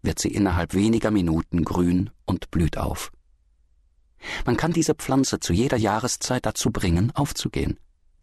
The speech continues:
Einmal, zehnmal, hundertmal kann man sie austrocknen lassen und beiseite legen, bis zum nächsten Mal, bis man dieses Wunder erneut erleben will.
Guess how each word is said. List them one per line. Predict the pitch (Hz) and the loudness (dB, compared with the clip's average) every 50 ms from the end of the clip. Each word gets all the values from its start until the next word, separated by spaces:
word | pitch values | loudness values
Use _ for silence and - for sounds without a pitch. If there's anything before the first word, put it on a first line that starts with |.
| - - - - | -10 -8 -6 -2
Einmal, | - 135 147 143 110 85 71 62 67 - - - | 0 0 0 2 2 0 0 0 -2 -2 -4 -6
zehnmal, | - - 135 143 139 113 85 71 69 67 64 - - - - - | -2 2 2 4 4 4 2 2 0 0 -2 -4 -8 -12 -4 0
hundertmal | - 185 196 190 190 185 - - 98 160 143 - - - - - _ - | 2 4 4 4 2 0 0 0 0 0 0 0 -2 -4 -6 -8 _ -2
kann | - 113 113 | 0 0 2
man | 113 120 | 2 2
sie | 110 107 - - | 0 0 0 0
austrocknen | 110 127 135 - - - 135 - - 127 123 | 0 0 0 0 0 0 -2 0 2 2 4
lassen | 117 110 110 - - - | 4 2 2 0 -2 -2
und | - 113 - | -2 -2 -2
beiseite | - 113 110 - 113 95 87 - - | -2 -2 0 0 0 0 0 0 0
legen, | 82 78 78 78 73 80 78 - - - - - - - _ _ _ _ | 0 2 2 2 2 0 -2 -2 -6 -14 -18 -18 -20 -20 _ _ _ _
bis | - - - - | -4 -4 -4 -2
zum | - - 143 | -2 -2 0
nächsten | 143 135 113 - - - - | 2 2 0 0 -2 -2 -4
Mal, | - - - - - - _ _ _ - _ _ _ _ | -2 -2 -2 -4 -4 -8 _ _ _ -20 _ _ _ _
bis | - - - - | -6 -6 -2 0
man | 76 73 73 | 0 0 2
dieses | - 87 90 85 - 98 - - | 2 2 2 2 2 0 0 0
Wunder | 95 90 85 85 82 80 80 80 - | 0 2 2 2 2 0 0 -2 -2
erneut | - 113 113 113 104 87 73 69 - | 0 0 2 2 2 2 0 0 -2
erleben | - 80 65 62 69 67 - 67 64 | -2 -2 0 0 -2 -2 -4 -4 -4
will. | - 60 - - | -2 -4 -4 -6